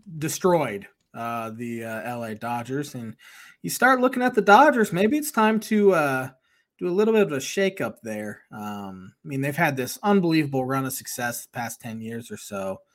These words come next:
Uh, one World Series, and that World Series happened during the sixty-game covid year. Uh, so there's no guarantee they would have won it in a normal season. Uh, but they're done. Braves, after having the greatest offense ever, goes completely quiet against the Philadelphia Phillies, and I have not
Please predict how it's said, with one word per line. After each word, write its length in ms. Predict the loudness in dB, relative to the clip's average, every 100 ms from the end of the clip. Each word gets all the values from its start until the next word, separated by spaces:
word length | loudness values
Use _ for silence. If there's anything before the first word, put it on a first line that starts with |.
| _ _ _ _
Uh, 180 | -8 -4
one 280 | 0 4 8
World 240 | 10 10
Series, 320 | 10 10 10 8
and 180 | 2
that 140 | 4 6
World 200 | 4 4
Series 300 | 0 -2 0
happened 360 | 0 0 -2
during 200 | -4 -4
the 80 | -4
sixty-game 640 | -6 -8 -8 -8 -8 -10 -8
covid 460 | -6 -4 -4 -8
year. 400 | -8 -8 -8 -14 _ _ _ _ _
Uh, 140 | -12 -10
so 160 | -6
there's 180 | -8 -6
no 140 | -8
guarantee 420 | -8 -8 -10 -8 -6
they 100 | -4
would 140 | -4
have 80 | -4
won 220 | -4 -8
it 80 | -8
in 100 | -8
a 60 |
normal 360 | -8 -6 -6 -8
season. 480 | -8 -8 -8 -10 -14 _ _ _ _ _
Uh, 160 | -2 0
but 180 | 0 8
they're 240 | 10 10
done. 380 | 10 10 8 4 -6 _ 0
Braves, 500 | 8 8 10 6 2
after 260 | -2 0
having 220 | 0 0 -2
the 60 |
greatest 360 | -2 -2 -2 -2
offense 440 | -2 -2 -8 -6
ever, 320 | -4 -4 -4
goes 480 | -4 -6 -6 -10 -12 _ _ _ -14
completely 440 | -8 -2 -2 -4
quiet 440 | -2 2 2 0 -6
against 320 | -12 -10 -12
the 120 | -10
Philadelphia 460 | -10 -8 -10 -10 -12
Phillies, 520 | -8 -4 0 0 -2
and 140 | -6 -8
I 120 | -8
have 100 | -4
not 280 | -2 -2